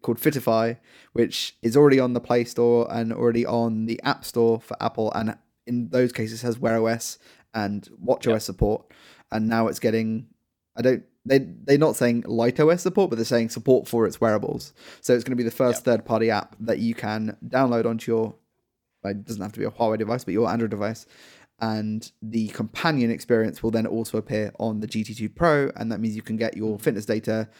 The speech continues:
Speaker 1: in real time using the sensors on the watch, and it can pull it back into the app on your phone, which is, you know, as we've seen from the companion experience on a bunch of other fitness apps from other platforms. But this is the first example of it happening on Huawei, and I presume it's,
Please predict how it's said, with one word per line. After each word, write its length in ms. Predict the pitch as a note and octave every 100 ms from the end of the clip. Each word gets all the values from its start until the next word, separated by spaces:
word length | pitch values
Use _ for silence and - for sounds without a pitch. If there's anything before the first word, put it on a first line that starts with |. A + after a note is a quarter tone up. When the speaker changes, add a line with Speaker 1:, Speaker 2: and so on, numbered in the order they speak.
| - _
Speaker 1:
in 80 | C3
real 160 | A#2+ A#2+
time 540 | A#2+ A2+ A2 A2 A2+ - _ _
using 260 | B2 B2 A#2+
the 60 |
sensors 300 | A2+ A#2+ A2+
on 80 | A2
the 80 | G#2+
watch, 360 | A2 - - -
and 100 | A2+
it 60 | G2
can 140 | D#3 G#2
pull 160 | B2
it 140 | - -
back 240 | A2+ -
into 180 | A2 G#2+
the 80 | A2+
app 200 | G2 -
on 100 | G#2+
your 120 | A2+
phone, 400 | - F3+ D#3 D3+ D3 _ _ _
which 200 | - A2+
is, 380 | A2 G#2 A2 -
you 100 | - A2
know, 100 | F#2+
as 200 | A2+ A2+
we've 120 | G#2+
seen 180 | A2 G#2+
from 360 | - G#2+ A#2 - -
the 200 | A#2 A#2
companion 420 | A#2+ A#2+ G#2+ G#2
experience 380 | F#2+ A2+ G#2 -
on 60 |
a 40 | A2+
bunch 200 | A#2 A2
of 80 | A2
other 140 | A2
fitness 260 | - - G#2+
apps 220 | G2 - -
from 240 | - A2+
other 120 | A2 A2
platforms. 580 | A#2+ - G2 A2 - - - -
But 100 | A2+
this 100 | A#2 A2+
is 60 |
the 60 | G#2
first 240 | G#2 G#2+
example 300 | G#2+ A2 G#2 G#2+
of 80 |
it 80 | G#2
happening 240 | A2+ - G#2+
on 100 | -
Huawei, 360 | D3 C3 A#2+
and 80 | A#2
I 60 | A2+
presume 440 | - G#2 A#2+ A2+
it's, 300 | A2+ - -